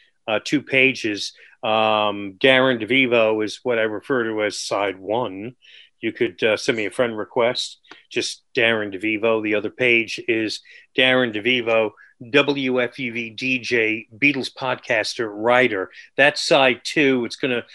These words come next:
start having a lot of my music-related posts on there. And, uh, the other one will be more goofy stuff and sports and whatnot. And, uh, uh, I attempted to change the name of the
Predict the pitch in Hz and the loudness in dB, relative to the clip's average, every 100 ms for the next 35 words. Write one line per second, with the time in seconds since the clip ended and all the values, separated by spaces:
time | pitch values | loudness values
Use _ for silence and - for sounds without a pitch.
0 | - - - 143 120 135 123 113 120 120 | -18 -2 4 6 6 4 4 2 4 2
1 | 104 107 113 107 104 123 123 123 117 110 | 0 -2 0 0 -2 0 0 -2 -4 -2
2 | 107 104 95 - 127 104 - 120 101 101 | -2 -2 -6 0 0 0 -2 -2 -2 -2
3 | 101 98 - - - - - 104 101 101 | -2 -2 -6 -14 -20 -20 -6 -2 0 -2
4 | 98 95 98 98 98 95 - _ - 123 | -2 2 4 6 4 0 -6 _ 4 6
5 | 120 113 113 104 101 113 110 110 101 127 | 6 4 2 2 0 0 2 2 2 -2
6 | 123 - - - 117 104 - 104 95 _ | -2 -2 0 4 4 4 0 -6 -8 _
7 | - - - - 127 113 107 - 104 104 | -20 -10 -8 2 6 6 4 -2 2 2
8 | 104 110 98 95 98 107 98 95 95 101 | 2 0 0 0 -2 -6 -8 -8 -4 -2
9 | 98 98 92 - - - - _ - 104 | -2 -2 -6 -10 -20 -20 -20 _ 0 2
10 | 110 123 131 127 175 175 147 117 - 151 | 6 6 6 4 4 4 2 0 4 4
11 | 139 - 135 123 127 123 117 110 101 110 | 4 2 2 6 6 6 4 2 2 -2
12 | 107 101 | -2 -6